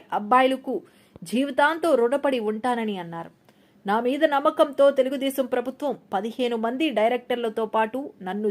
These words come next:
చైర్మన్గా నియమించి ఇంత పెద్ద బాధ్యతను అప్పగించారని" తెలిపారు. "మా సామాజిక వర్గం అభివృద్ధికి ప్రభుత్వ సహకారంతో పాటు అచ్చెన్నాయుడు, రామ్మోహన్ నాయుడుల సహకారంతో శక్తి వంచన లేకుండా కృషి చేస్తానన్నారు.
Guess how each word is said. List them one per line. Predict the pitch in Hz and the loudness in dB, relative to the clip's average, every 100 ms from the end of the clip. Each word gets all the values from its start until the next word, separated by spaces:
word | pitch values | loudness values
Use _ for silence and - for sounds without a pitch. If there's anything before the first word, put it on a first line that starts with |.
| 202 | -2
చైర్మన్గా | 202 233 254 247 226 | -2 -2 -2 -2 -2
నియమించి | 202 202 220 220 - 330 - _ _ | -2 -2 -4 -6 -6 -6 -6 _ _
ఇంత | 190 214 269 | -8 0 2
పెద్ద | 262 240 254 | 2 0 2
బాధ్యతను | 220 247 262 302 285 247 | 4 4 2 -2 -2 0
అప్పగించారని" | 208 262 262 254 247 220 202 | 0 -2 -2 -4 -4 -4 -4
తెలిపారు. | 190 180 175 175 - _ _ _ _ _ 202 | -6 -10 -8 -12 -14 _ _ _ _ _ 2
"మా | 226 | 2
సామాజిక | 247 254 285 339 330 330 | 4 2 4 4 4 4
వర్గం | 285 269 247 254 | 4 2 2 2
అభివృద్ధికి | 233 233 262 233 233 262 320 349 - | 2 -2 -4 -6 -8 -4 -4 -4 -4
ప్రభుత్వ | 220 247 262 269 | -2 -2 0 0
సహకారంతో | 247 226 262 269 254 240 220 220 | 2 0 -2 0 2 0 -2 -2
పాటు | 220 214 269 311 - | 0 0 0 -4 -4
అచ్చెన్నాయుడు, | 196 - 240 233 233 294 349 - | -4 -2 0 2 0 0 -4 -4
రామ్మోహన్ | 202 233 269 262 247 226 | 0 0 2 -2 -2 -2
నాయుడుల | 226 220 214 | 0 2 0
సహకారంతో | 202 208 240 233 233 220 214 254 - - _ _ - | -2 -4 -4 0 0 0 0 -2 -2 -10 _ _ -4
శక్తి | 285 285 370 | -2 0 2
వంచన | 330 294 285 262 | 4 2 0 2
లేకుండా | 247 240 247 233 | 2 2 0 0
కృషి | 220 226 220 214 | 0 -4 -6 -6
చేస్తానన్నారు. | 190 - 175 175 175 175 | -6 -6 -8 -8 -12 -12